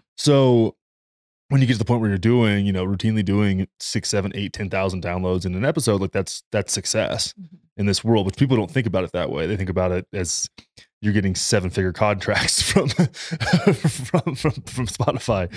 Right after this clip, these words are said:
Speaker 2: Yeah.
Speaker 1: which isn't really the, necessarily the case. So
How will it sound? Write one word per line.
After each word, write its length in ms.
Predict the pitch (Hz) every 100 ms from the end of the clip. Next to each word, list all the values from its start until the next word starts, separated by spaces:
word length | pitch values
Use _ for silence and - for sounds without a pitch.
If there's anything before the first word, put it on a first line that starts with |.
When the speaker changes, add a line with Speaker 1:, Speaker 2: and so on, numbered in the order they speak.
| 170
Speaker 2:
Yeah. 220 | 165 156
Speaker 1:
which 200 | 156 120
isn't 160 | 117 113
really 180 | 107
the, 140 | 95 110
necessarily 360 | 107 - 98 87
the 140 | -
case. 300 | 104 92 -
So 500 | - - 113 107 92